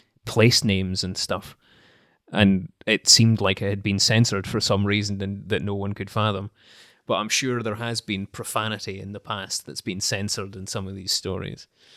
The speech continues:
I think the blank is new because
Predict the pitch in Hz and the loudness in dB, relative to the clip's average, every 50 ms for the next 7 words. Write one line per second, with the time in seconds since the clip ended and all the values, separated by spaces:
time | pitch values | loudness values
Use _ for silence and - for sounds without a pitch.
0 | - - - _ _ _ _ _ _ _ - - - 117 - 139 135 - 131 127 | -20 -20 -20 _ _ _ _ _ _ _ -4 0 2 6 6 6 6 6 4 0
1 | 110 104 - 113 107 104 110 107 107 - - 107 101 104 101 104 104 101 95 95 | 0 -2 0 2 4 4 4 4 2 2 0 0 0 2 2 2 2 2 2 0
2 | 98 - 95 98 - 104 95 95 101 117 - - - | -2 -4 -6 -4 -2 -2 -4 -2 -4 -8 -10 -10 -12